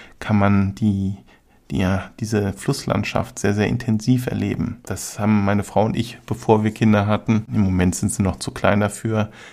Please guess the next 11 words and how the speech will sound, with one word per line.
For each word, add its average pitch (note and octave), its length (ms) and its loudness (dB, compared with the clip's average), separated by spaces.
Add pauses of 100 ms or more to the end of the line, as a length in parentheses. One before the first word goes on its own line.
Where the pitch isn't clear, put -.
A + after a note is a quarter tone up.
(120)
immer G2+ 400 2
regelmäßig G2+ 680 0
gemacht. G2 340 0
So - 100 -4
eine G2+ 120 -2
schöne G#2 280 -2
Kanutour, A2 680 0
einen G#2+ 120 0
schönen - 320 -4
Picknickkoffer A#2+ 720 -2
dabei. G#2 500 2